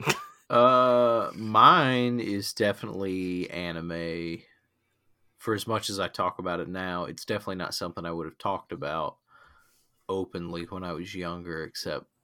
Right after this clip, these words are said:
Speaker 2: for with, you know,
Speaker 1: Uh, yeah,
Speaker 2: maybe
Speaker 1: I, I
Speaker 2: one
Speaker 1: owe
Speaker 2: or
Speaker 1: my,
Speaker 2: two people.
Speaker 1: I owe my boy Tony an apology.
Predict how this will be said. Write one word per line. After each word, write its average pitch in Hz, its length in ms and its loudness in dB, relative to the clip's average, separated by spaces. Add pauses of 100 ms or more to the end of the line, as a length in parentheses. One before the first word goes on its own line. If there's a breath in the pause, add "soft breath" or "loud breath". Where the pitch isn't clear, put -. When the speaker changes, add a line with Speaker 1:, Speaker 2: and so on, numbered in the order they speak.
(240)
Speaker 2:
for - 180 -10
with, 80 300 -10 (840)
you 90 200 -14
know, - 220 -14 (440 soft breath)
Speaker 1:
Uh, 151 60 -2
yeah, 196 260 0
Speaker 2:
maybe 180 260 -6
Speaker 1:
I, 180 280 4
I 214 100 6
Speaker 2:
one 226 120 2
Speaker 1:
owe - 20 4
Speaker 2:
or 196 100 2
Speaker 1:
my, 185 100 -2
Speaker 2:
two 110 240 -2
people. 98 460 -4
Speaker 1:
I 190 140 4
owe 190 160 0
my 180 180 2
boy 156 280 -2
Tony 135 440 0
an 110 80 0
apology. 95 680 -4